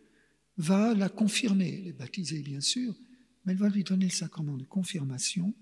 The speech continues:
le six décembre de mille neuf cent sept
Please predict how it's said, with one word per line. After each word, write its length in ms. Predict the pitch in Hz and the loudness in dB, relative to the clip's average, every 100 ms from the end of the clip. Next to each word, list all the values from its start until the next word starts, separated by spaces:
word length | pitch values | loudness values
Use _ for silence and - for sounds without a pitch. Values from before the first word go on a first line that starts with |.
| - _ _ _ _ _ | -14 _ _ _ _ _
le 80 | 180 | -2
six 260 | 147 - 196 | 0 2 2
décembre 560 | 170 - 160 139 127 | 2 2 2 -2 -4
de 140 | 135 190 | -2 0
mille 420 | 208 - 208 185 | 0 0 0 0
neuf 120 | 156 | 0
cent 200 | - 160 | -2 -4
sept 420 | - - 208 - | -2 -2 -4 -10